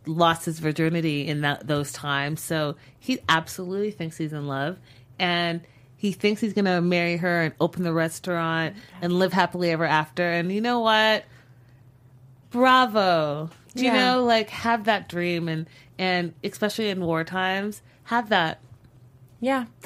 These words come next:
Speaker 2: It's a lot more developed in the book, too, which I think that they toned down, they cut down. Just for timing, they couldn't really get into that story. But I do like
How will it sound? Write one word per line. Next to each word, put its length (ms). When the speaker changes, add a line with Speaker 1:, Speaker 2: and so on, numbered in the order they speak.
Speaker 2:
It's 140
a 60
lot 180
more 120
developed 480
in 100
the 60
book, 260
too, 280
which 200
I 60
think 360
that 80
they 240
toned 460
down, 300
they 80
cut 380
down. 360
Just 220
for 120
timing, 600
they 80
couldn't 340
really 200
get 160
into 220
that 180
story. 240
But 140
I 80
do 400
like 460